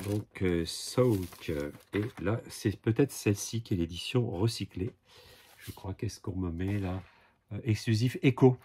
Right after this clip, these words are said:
voilà. Celle-ci, par contre, m'a l'air véritablement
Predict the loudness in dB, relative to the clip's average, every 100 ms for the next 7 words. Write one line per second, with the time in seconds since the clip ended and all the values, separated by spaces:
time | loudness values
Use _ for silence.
0 | -6 -4 -4 -10 _ _ _ -4 -4 -2
1 | -2 -2 0 0 0 -2 -2 0 0 0
2 | -2 -2 0 -2 -2 -2 0 -2